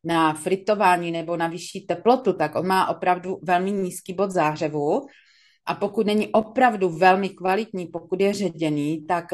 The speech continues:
se z toho začnou uvolňovat nějaké karcinogenní látky a tohle v pořádku není. Takže co se týká olivového oleje, tak za mě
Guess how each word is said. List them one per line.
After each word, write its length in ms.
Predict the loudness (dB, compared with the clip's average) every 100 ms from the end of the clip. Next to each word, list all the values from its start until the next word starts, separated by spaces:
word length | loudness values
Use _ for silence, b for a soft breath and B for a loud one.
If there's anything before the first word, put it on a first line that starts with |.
| -4
se 180 | -6
z 80 | -4
toho 140 | 0 2
začnou 380 | 0 -2 -2
uvolňovat 540 | -2 0 2 4 2 2
nějaké 280 | -2 -2 -4
karcinogenní 840 | -4 -8 -6 -4 -2 0 0 4
látky 500 | 4 2 -2 -2 -2
a 80 | -6 -2
tohle 300 | 0 2 2
v 80 | 2
pořádku 540 | 0 2 2 0 -6
není. 400 | -2 0 0 -2 -8 B B B B
Takže 280 | -4 -2 0
co 180 | -2 -4
se 160 | -2 -2
týká 580 | -2 -4 2 4 4
olivového 680 | 2 0 0 2 2 2 0
oleje, 580 | 0 0 0 0 -2 -4
tak 200 | -6 -6
za 200 | -2 0
mě 460 | 2 2 0 0